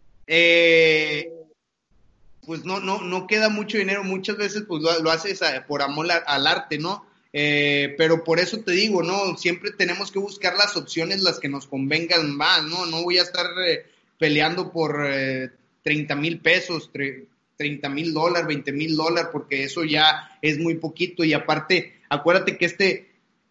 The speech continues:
eh, eh, todos ven el, el deporte o, o la, los peleadores, eh,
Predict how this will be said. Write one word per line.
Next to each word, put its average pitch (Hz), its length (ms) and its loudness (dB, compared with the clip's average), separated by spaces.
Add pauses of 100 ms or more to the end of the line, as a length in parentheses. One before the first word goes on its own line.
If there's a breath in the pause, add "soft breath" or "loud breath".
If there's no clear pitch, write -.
(100)
eh, 180 200 -6
eh, 196 240 2
todos 214 340 8
ven 233 220 8
el, 240 160 4
el 196 180 2
deporte 208 760 0
o, 160 760 2
o 151 40 0
la, 160 200 4
los 165 240 0
peleadores, 175 800 2
eh, 151 280 -4